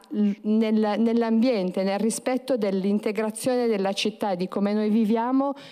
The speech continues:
proprio la possibilità di avere, per esempio, un'arteria come il Po diventare di nuovo un mezzo di trasporto, sicuramente potremmo reinterpretare il mondo, il nostro futuro, i nostri spazi in modo diverso, ma non voglio anticipare gli interventi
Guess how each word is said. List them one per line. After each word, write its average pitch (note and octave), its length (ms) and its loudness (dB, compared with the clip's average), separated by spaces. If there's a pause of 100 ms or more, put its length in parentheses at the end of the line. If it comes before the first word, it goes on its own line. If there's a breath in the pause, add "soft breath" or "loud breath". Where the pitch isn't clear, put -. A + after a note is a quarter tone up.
(200 loud breath)
proprio C#4 320 -2
la D4 80 0
possibilità B3+ 760 0
di A3 140 2
avere, A3+ 380 0
per G#3 180 -2
esempio, G3+ 380 0
un'arteria G#3 600 0
come G3+ 240 0
il A#3+ 120 0
Po F3 260 -4 (260 loud breath)
diventare A#3+ 600 0
di A#3 160 2
nuovo A#3+ 640 0
un A3 160 2
mezzo G#3 380 0
di G3 140 -4
trasporto, G3 840 -6 (220 loud breath)
sicuramente A#3+ 960 0 (320 loud breath)
potremmo A#3 540 0
reinterpretare G#3+ 1200 -2
il F3+ 160 -2
mondo, G3 460 0
il F3+ 60 0
nostro G#3+ 360 -2
futuro, A3 420 0
i E3+ 60 -2
nostri G3+ 320 -2
spazi G#3 480 -6
in G3+ 80 0
modo F3 240 -2
diverso, E3 500 -4 (220 loud breath)
ma A3+ 140 -2
non A#3 120 0
voglio B3 240 2
anticipare A3+ 640 0
gli G3+ 80 2
interventi G#3 920 -2